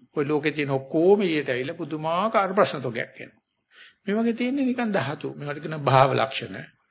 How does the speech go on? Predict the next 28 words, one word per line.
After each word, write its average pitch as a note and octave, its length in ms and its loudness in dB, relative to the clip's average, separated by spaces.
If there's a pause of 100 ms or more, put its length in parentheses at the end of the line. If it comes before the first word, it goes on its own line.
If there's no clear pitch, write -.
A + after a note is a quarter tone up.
(320)
ස්වභාව C3 460 0
ලක්ෂණ, A2+ 480 -2 (360)
ගති D3 380 -2
කියලා. - 360 -8 (1500)
ඒ D#3+ 120 0
ගති C#3+ 360 -2
වලින් G#3+ 260 4
අපිට G#3 220 0
කිසිම G3 260 -2
ලාභය E3+ 360 2
සත්කාරයක් F#3+ 640 -2
හම්බ E3+ 240 -8
වෙන්නේ C3 440 0
නැහැ. G#2 180 -4 (2000)
ඒ D#3+ 60 -2 (120)
නිසා D#3+ 260 2
අපි F3+ 140 -2
ඒක E3+ 140 -2
අගය D3+ 280 2
කරන්නේ A2 360 -2
නැහැ. - 240 -18 (1300)
ලාභ D3 240 2
සත්කාර G#3+ 480 2
හම්බ G3 200 -2
වෙන G#3 140 0
හැම D3+ 260 0
එකම A#3 300 2
අකුසල්. E3+ 400 -2